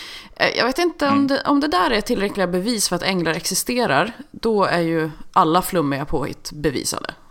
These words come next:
Speaker 2: Ja.
Speaker 1: Har du varit inne och kollat på bilden?
Speaker 2: Eh,
Speaker 1: Alltså, den är verkligen
Speaker 2: nej,
Speaker 1: Det tog
Speaker 2: jag,
Speaker 1: ett bra
Speaker 2: jag
Speaker 1: tag
Speaker 2: har inte
Speaker 1: innan jag ens förstod vad det var de tyckte var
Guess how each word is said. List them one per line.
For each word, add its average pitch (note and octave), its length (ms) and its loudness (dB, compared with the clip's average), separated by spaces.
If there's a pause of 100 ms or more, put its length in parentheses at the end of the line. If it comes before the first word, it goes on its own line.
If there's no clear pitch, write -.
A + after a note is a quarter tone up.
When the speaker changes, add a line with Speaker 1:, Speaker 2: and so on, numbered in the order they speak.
(1500)
Speaker 2:
Ja. G#3 220 2 (200)
Speaker 1:
Har G#3 100 0
du G#3+ 60 4
varit G#3+ 140 4
inne A3+ 140 4
och G#3 60 0
kollat A#3 240 4
på A3+ 80 -8
bilden? F#3+ 340 -4
Speaker 2:
Eh, A2+ 220 6
Speaker 1:
Alltså, A2 200 2
den C#3+ 220 0
är B2 80 -2
verkligen - 480 -4 (280)
Speaker 2:
nej, B2+ 760 4
Speaker 1:
Det F3+ 60 -2 (100)
tog - 100 6
Speaker 2:
jag, F#3 80 2
Speaker 1:
ett - 60 0
bra A3+ 240 6
Speaker 2:
jag - 80 0
Speaker 1:
tag G#3+ 100 2
Speaker 2:
har F#3+ 80 6
inte F3+ 120 0
Speaker 1:
innan F3 260 2
jag D#3+ 120 4
ens D3+ 480 -2 (120)
förstod E3 840 -4 (680)
vad E3+ 420 2
det E3+ 60 0
var D#3 240 2
de C#3 200 -2
tyckte D#3 400 -6
var C#3+ 300 0